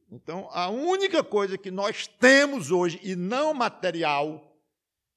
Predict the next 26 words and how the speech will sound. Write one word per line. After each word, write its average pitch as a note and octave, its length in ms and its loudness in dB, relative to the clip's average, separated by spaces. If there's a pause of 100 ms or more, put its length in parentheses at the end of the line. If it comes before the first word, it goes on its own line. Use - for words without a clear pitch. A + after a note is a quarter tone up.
(160)
e D3 60 -10
não F#3+ 220 -2
ligada G3+ 600 0
a - 20 -4
uma F3+ 140 -4
coisa E3 340 -8
da D3 140 -6
terra, E3+ 320 -4
como D3+ 440 -10 (120)
paz D3 440 -4
e C#3 60 -12
coisa A#2+ 240 -10
assim C3 120 -18
que - 100 -18
eu A#2+ 60 -16
coloquei, D3+ 600 -12 (880)
mas C#3+ 260 -10
que D#3 120 -12
nós C#3 560 -10
não F3+ 580 -12
vamos C#3 560 -14
perder, A#2 680 -12 (920)
é G#2+ 380 -12 (280)
a G#2 100 -12
nossa G2+ 600 -16 (600)
alma. D#2+ 520 -16